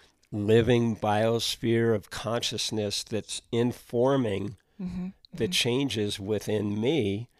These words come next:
Speaker 1: And, I mean, let's face it, I've been here a long time on this planet. A-, and my focus has, believe it or not, been growth or evolution.
Speaker 2: Yeah.
Speaker 1: And, and what's happened recently just feels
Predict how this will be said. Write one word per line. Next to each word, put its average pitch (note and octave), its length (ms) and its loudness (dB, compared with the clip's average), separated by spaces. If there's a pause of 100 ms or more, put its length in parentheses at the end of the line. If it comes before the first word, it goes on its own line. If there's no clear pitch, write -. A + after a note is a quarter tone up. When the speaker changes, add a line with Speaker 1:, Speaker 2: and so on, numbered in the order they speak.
(300)
Speaker 1:
And, A#2 260 -4
I A#2+ 140 -2
mean, A#2+ 400 0
let's B2 320 -4
face D#3 380 2
it, - 160 -10 (100)
I've - 180 -4
been C#3 200 0
here A#2 200 -2
a G#2+ 80 0
long G#2+ 360 0
time B2+ 420 -4
on F#2+ 140 -6
this F#2 160 -8
planet. F2+ 460 -10 (400)
A-, A#2+ 200 -2
and A#2+ 200 2
my A2 300 2
focus - 680 -2
has, D#3+ 280 -4
believe C3 340 2
it A#2 80 2
or A2 100 2
not, C3 420 -2
been A#2 340 0 (100)
growth C#3+ 600 -4
or A2+ 200 -4
evolution. A#2 680 -6 (140)
Speaker 2:
Yeah. F3 200 -6 (360)
Speaker 1:
And, G#2+ 280 -2
and A2+ 260 0
what's D3 240 -2
happened B2 600 -2
recently G#2+ 600 -2
just - 280 -4
feels A#2 440 -2